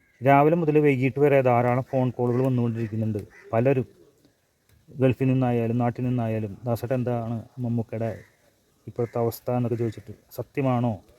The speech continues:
ഈ കേൾക്കുന്നത്? അദ്ദേഹത്തിന് അസുഖമുണ്ടോ? അതോ വെറുതെ ഫേക്ക് ന്യൂസാണോ?" മറുനാടൻ മലയാളി ആണ് ആദ്യമായിട്ട് ഇങ്ങനൊരു ന്യൂസ് പുറത്തേക്ക് വിട്ടത്. "അദ്ദേഹ-, അദ്ദേഹം പറയുന്നത് ശരിയാണോ, ഫേക്ക് ന്യൂസാണോ?" എന്നൊക്കെ പറഞ്ഞുകൊണ്ട്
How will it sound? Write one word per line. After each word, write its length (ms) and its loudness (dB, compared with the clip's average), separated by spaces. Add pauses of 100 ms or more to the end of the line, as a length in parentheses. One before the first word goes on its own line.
(580)
ഈ 120 -10
കേൾക്കുന്നത്? 500 -2 (280)
അദ്ദേഹത്തിന് 500 -4
അസുഖമുണ്ടോ? 540 -2 (680)
അതോ 200 0
വെറുതെ 340 2
ഫേക്ക് 220 0
ന്യൂസാണോ?" 500 0 (920)
മറുനാടൻ 480 6 (140)
മലയാളി 440 2 (240)
ആണ് 180 0
ആദ്യമായിട്ട് 560 2
ഇങ്ങനൊരു 260 0 (440)
ന്യൂസ് 380 0 (120)
പുറത്തേക്ക് 340 -4
വിട്ടത്. 300 -2
"അദ്ദേഹ-, 340 -6 (440)
അദ്ദേഹം 340 0
പറയുന്നത് 380 -2
ശരിയാണോ, 400 -2 (120)
ഫേക്ക് 220 -4
ന്യൂസാണോ?" 400 -6 (680)
എന്നൊക്കെ 240 4
പറഞ്ഞുകൊണ്ട് 460 0